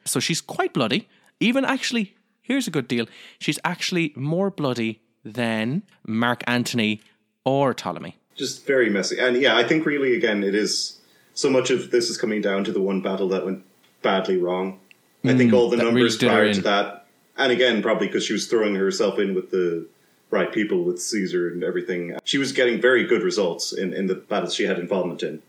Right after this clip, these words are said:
Speaker 1: If she hadn't lost that battle, she'd have gone down very, very well. So her enemy commander losses over expectation is zero point four four seven, which is quite higher than expected, which means, uh,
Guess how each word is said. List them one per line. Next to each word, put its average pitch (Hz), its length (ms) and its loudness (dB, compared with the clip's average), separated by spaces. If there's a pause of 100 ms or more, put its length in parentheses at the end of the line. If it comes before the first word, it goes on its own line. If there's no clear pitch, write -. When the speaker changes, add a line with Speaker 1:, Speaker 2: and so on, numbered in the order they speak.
Speaker 1:
If 135 140 0
she 147 140 -2
hadn't 180 360 -2
lost 196 240 -4
that 175 180 -4
battle, 180 320 -4 (200)
she'd - 200 -8
have 101 100 -10
gone 113 220 -4
down 110 300 -6
very, 104 540 -10
very 104 340 -10
well. 92 260 -16 (120)
So 139 180 0
her 127 300 0
enemy 185 320 0
commander 151 480 -2
losses 110 480 -6
over 107 240 -10
expectation 104 680 -10 (100)
is 101 340 -10
zero 139 380 -10
point 139 420 -12
four 139 260 -8
four 110 240 -10
seven, 135 400 -8 (440)
which 110 260 -14
is 101 180 -12
quite 175 400 -10
higher 190 440 -8
than 104 140 -10
expected, 101 520 -10 (280)
which - 180 -10
means, 101 280 -8 (120)
uh, 101 300 -10